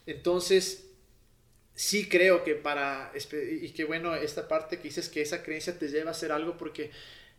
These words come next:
creo que para mí es lo que está produciendo esto, que mi creencia me lleve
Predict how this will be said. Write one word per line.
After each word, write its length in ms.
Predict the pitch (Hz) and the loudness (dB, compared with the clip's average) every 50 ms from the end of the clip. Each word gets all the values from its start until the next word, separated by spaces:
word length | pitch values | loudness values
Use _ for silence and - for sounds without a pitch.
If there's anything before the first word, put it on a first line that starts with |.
| _ _ - | _ _ 0
creo 200 | - 170 180 180 | 4 4 4 4
que 100 | 196 180 | 4 2
para 200 | - 160 151 147 | 0 0 -2 -2
mí 180 | 151 160 160 170 | -4 -4 -4 -2
es 60 | 170 | 0
lo 120 | 170 170 | -2 -2
que 80 | - 151 | -2 -4
está 300 | 147 - - 156 156 - | -6 -4 -4 -6 -4 -2
produciendo 800 | - 170 156 143 135 - - - - 170 170 175 180 170 160 147 | -4 -4 -4 -4 -6 -8 -6 -2 0 2 2 2 0 0 0 2
esto, 380 | 143 143 143 - - - 139 - | 2 2 0 -2 -6 -10 -14 -14
que 80 | - 147 | -12 -14
mi 140 | 143 139 139 | -14 -14 -14
creencia 720 | - - 143 147 147 156 165 165 165 - 185 180 180 185 - - - _ _ - - - _ _ _ _ - | -10 -8 -8 -6 -6 -8 -8 -8 -6 -4 -4 -4 -4 -6 -12 -20 -20 _ _ -20 -20 -20 _ _ _ _ -20
me 280 | 156 143 139 139 131 | -16 -14 -12 -10 -4
lleve 560 | 135 151 156 160 160 170 175 170 170 - - | 0 0 2 2 2 0 0 -2 -4 -10 -20